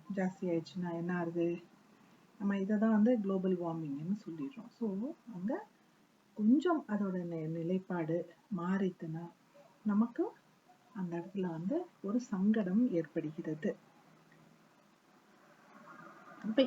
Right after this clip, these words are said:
இதெல்லாம் வெளிப்புறத்துல நம்ம பார்க்கிற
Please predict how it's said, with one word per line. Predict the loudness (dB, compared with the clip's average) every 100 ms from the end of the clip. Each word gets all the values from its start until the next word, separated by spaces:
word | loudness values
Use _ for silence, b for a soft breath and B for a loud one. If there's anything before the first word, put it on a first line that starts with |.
| 8
இதெல்லாம் | 8 10 8 10 8 4 -4 -10 -6 0
வெளிப்புறத்துல | 4 6 6 4 4 4 0 0 2 2 0 -10 -10 -8
நம்ம | -4 -4 -6
பார்க்கிற | -2 -2 -2 -4 -4